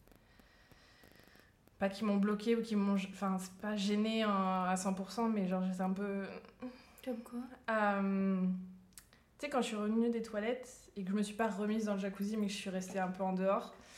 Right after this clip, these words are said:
Speaker 1: il y avait, je suis arrivée en pleine conversation de qui se marierait en premier, qui aura des enfants en premier. Ah, je suis pas un choix dans cette conversation, en fait. Je suis tellement
Speaker 2: Mhm.
Speaker 1: célibataire aux yeux de mes potes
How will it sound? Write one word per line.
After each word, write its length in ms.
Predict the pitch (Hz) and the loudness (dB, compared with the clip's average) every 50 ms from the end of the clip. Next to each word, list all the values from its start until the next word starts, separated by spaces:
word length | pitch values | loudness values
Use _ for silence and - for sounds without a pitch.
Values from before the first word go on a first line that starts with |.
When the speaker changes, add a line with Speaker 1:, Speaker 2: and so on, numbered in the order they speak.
| - - - - - | -16 -16 -16 -8 -4
Speaker 1:
il 80 | 214 208 | 0 0
y 20 | |
avait, 200 | 208 202 208 226 | 2 2 2 2
je 100 | 226 226 | 0 2
suis 100 | - 226 | 4 4
arrivée 280 | 190 185 196 196 202 202 | 4 4 4 2 2 2
en 100 | 185 185 | 2 0
pleine 180 | 208 208 208 | 0 -2 -2
conversation 560 | 196 208 202 196 190 185 185 202 190 - 247 | -2 -2 0 0 -2 -2 -2 -4 -4 -2 -2
de 120 | 247 233 214 | 0 0 -2
qui 200 | 220 - - 233 | -2 -4 -8 -6
se 60 | - | -4
marierait 260 | 226 208 208 208 202 208 | -2 0 0 0 0 0
en 120 | 214 208 | -2 -2
premier, 260 | 202 - 208 208 196 185 - - - - - _ _ _ _ _ _ - | -2 -4 -6 -6 -6 -6 -8 -12 -16 -20 -20 _ _ _ _ _ _ -2
qui 100 | 247 240 | 0 2
aura 140 | 226 214 | 2 2
des 120 | 202 196 202 | 2 0 -2
enfants 160 | 202 190 202 | -4 -4 -6
en 40 | 202 | -8
premier. 220 | 190 208 196 185 185 - - - - - - _ - | -8 -6 -8 -8 -8 -10 -14 -20 -20 -20 -14 _ -4
Ah, 60 | 208 | -4
je 40 | - | -4
suis 100 | - - | -4 -4
pas 120 | 214 220 | -4 -2
un 60 | 214 | -2
choix 200 | - - 233 214 | -2 -2 -2 -2
dans 80 | 196 180 | -2 -2
cette 160 | - 180 175 | -4 -8 -10
conversation, 460 | - 170 160 160 - 185 - - 170 | -10 -12 -12 -14 -14 -16 -18 -18 -18
en 60 | 160 | -18
fait. 120 | - - - - - - - - - - - - - - - _ - - - - _ _ _ _ _ _ _ _ _ - - | -20 -20 -20 -20 -20 -20 -20 -20 -20 -20 -20 -20 -20 -20 -20 _ -20 -20 -20 -20 _ _ _ _ _ _ _ _ _ -18 -14
Je 40 | - | -12
suis 80 | 285 277 | 6 8
tellement 260 | 247 254 269 285 285 | 8 8 10 8 6
Speaker 2:
Mhm. 40 | 262 | 6
Speaker 1:
célibataire 640 | 240 - 247 226 226 196 214 208 208 214 220 214 202 | 6 4 4 2 4 6 6 6 6 6 4 2 2
aux 60 | 196 | 2
yeux 140 | 190 185 202 | 2 2 2
de 60 | 196 | 2
mes 120 | 190 180 180 | 2 2 0
potes 320 | 180 247 294 - - - | 0 0 0 0 -2 -6